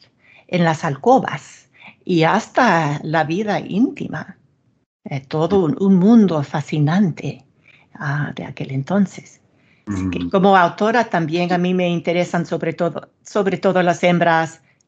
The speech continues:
Speaker 1: inteligentes y capaces, sus posibilidades de desarrollo personal, ah, y el impacto de, de las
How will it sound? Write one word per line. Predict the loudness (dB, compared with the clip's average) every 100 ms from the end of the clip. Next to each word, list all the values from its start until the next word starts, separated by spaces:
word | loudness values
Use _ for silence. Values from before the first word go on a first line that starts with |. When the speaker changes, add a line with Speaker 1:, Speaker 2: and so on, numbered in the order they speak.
| -4
Speaker 1:
inteligentes | -2 0 -2 0 -2 -2 -4 -4 -4 -8 -20 _
y | -6
capaces, | 0 0 2 0 0 -4 -6 -8 -18 _ _ _ _ _
sus | -4 -2 -2 -4
posibilidades | _ -2 -2 -4 -4 -2 0 2 2 2 2 0
de | -2
desarrollo | -2 -2 -2 -2 -2 -2 -2 0 0
personal, | -2 -4 -8 -6 -4 -2 -4 -6 -8 _ _ _ _ -12
ah, | -10 -8
y | 0 2
el | 2
impacto | 2 0 -2 0 0
de, | 2 0 -2 -6 _ 0
de | 2
las | 2 0